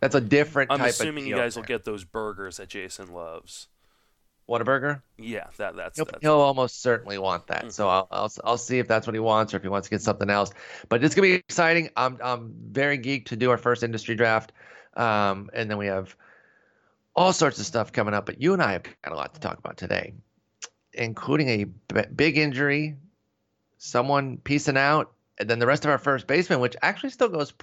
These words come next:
Speaker 1: pretty deep. Now, it won't be as rigorous. We're not gonna be diving deep on all these players, but we still have quite a few players that I thought were worthy of discussion. We're catering to our deep leaguers, okay? Don't tell us we never gave you anything. First off, none of y'all ever do because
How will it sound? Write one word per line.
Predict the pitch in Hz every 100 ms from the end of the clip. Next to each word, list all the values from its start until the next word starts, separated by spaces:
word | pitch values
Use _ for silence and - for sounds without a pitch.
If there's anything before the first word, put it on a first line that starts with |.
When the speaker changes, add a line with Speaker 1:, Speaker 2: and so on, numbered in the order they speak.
| _ -
Speaker 1:
pretty | 147 131
deep. | 98 127 -
Now, | 113 120
it | 131
won't | 143 160 120
be | 143 143 101
as | 110 120 120 113 90 - _ _ _ _ _ 104
rigorous. | 131 143 165 170 104
We're |
not | 107 104
gonna |
be | 107 98 92 - _ _ -
diving | 113 123 120 110
deep | 117 120
on | 117 110
all | 107
these | 113 107
players, | 113 123
but | 117
we | 107
still | -
have | 92 -
quite | - - 123 185
a |
few | - 143
players | 127 135 139
that | 120
I | 117
thought | 120 180 185
were | 127
worthy | 123 127 143 143
of | 131 107
discussion. | 120 - _ - 135 160 110 107 104 - - - _
We're | 139 156
catering | 196 196 196 170
to |
our | 147
deep | 123 147 151
leaguers, | 120 95 87 87
okay? | 110
Don't | 113 131
tell | 147 147
us | 143
we |
never | 135 127
gave | 120 131 127
you | 123
anything. | 120 123
First | 151 139
off, | 104 - _ _
none | 120 120
of | 101
y'all | 98 95
ever | 104 95 92
do | 104 113
because | 113 95 92 -